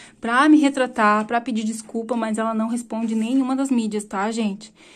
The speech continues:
Então, ela também não fala na videoaula dela que é de criação dela. Então, eu peço desculpas, é, aqui por esse mal entendido da minha parte, né? Na verdade, ele se inspirou no modelo,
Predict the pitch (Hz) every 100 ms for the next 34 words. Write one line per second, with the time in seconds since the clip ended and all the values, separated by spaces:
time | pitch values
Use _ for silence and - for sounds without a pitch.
0 | - _ 220 214 220 214 220 220 214 214
1 | 233 269 277 277 269 - 233 220 254 233
2 | 214 196 208 202 208 202 202 214 - 226
3 | 240 214 220 220 214 226 214 196 185 185
4 | 196 254 240 - - _ 214 220 214 220
5 | 214 214 220 - - 262 311 330 - 339
6 | 330 - - 220 214 208 196 202 - 226
7 | 226 302 302 - - _ _ _ 226 220
8 | 220 220 220 233 208 220 214 202 190 226
9 | 240 220 202 196 202 190 185 254 302 262
10 | 233 240 226 214 208 208 208 214 - 277
11 | 294 - 285 226 226 277 247 220 214 202